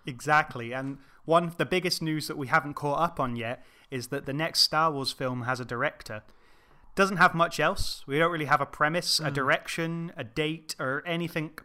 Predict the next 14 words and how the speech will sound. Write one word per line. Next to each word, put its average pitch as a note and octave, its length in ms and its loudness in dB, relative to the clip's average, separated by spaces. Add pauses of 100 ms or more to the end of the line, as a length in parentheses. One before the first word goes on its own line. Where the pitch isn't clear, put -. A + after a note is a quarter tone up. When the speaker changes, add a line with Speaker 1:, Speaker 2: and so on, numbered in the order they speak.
Speaker 1:
but D3+ 120 -2
we C#3+ 120 -4
do E3+ 360 -4
have A2+ 480 -6 (180)
a C3+ 40 -6
director C#3+ 480 -4
for G#2+ 320 -6
it. A2 80 -10 (1000)
And B2+ 120 -4
that C#3+ 160 2
director C#3+ 440 -2
is, C3 220 -4
of B2+ 140 -10
course, - 600 0